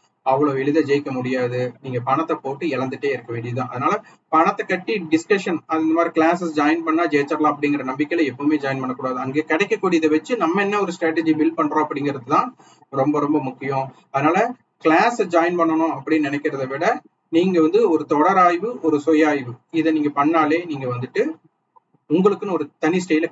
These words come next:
கிரியேட் பண்ணலாம். அதனால அதை கிரியேட் பண்ண முடியாது, "அ, எனக்கு அதிகமான பாயிண்ட்ஸ் இல்ல, எனக்கு இல்ல, அ, பேசிக்ஸே பெருசா தெரியல" அப்படிங்கிறவங்களுக்கு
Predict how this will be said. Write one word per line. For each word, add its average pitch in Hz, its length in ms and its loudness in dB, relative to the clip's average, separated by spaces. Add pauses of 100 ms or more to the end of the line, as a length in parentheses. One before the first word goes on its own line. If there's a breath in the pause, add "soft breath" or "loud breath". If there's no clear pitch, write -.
கிரியேட் 147 220 4
பண்ணலாம். 123 560 -6
அதனால 165 480 0
அதை 123 280 -2
கிரியேட் 208 280 4
பண்ண 165 240 4
முடியாது, 185 760 2 (400)
"அ, 151 180 4
எனக்கு 151 320 0
அதிகமான 170 480 2
பாயிண்ட்ஸ் 165 240 2
இல்ல, 160 140 2
எனக்கு 143 540 -2
இல்ல, 160 280 0
அ, 151 320 0
பேசிக்ஸே 196 400 2
பெருசா 175 480 -2
தெரியல" 156 400 2
அப்படிங்கிறவங்களுக்கு 143 800 -2